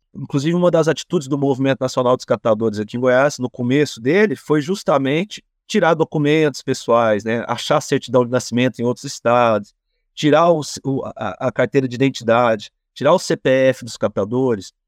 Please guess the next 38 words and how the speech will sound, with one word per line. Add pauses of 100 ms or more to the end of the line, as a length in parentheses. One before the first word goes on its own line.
(240)
E
o
que
que
acontece?
Pra
você
participar
do
sistema
de
logística
reversa, (280)
a
cooperativa
e
a
associação,
ela
tem
que (240)
ter (220)
toda
uma
documentação,
tem
que
ter
licença
ambiental, (160)
tem
que
ter
um
galpão
adequado. (260)
É,
então,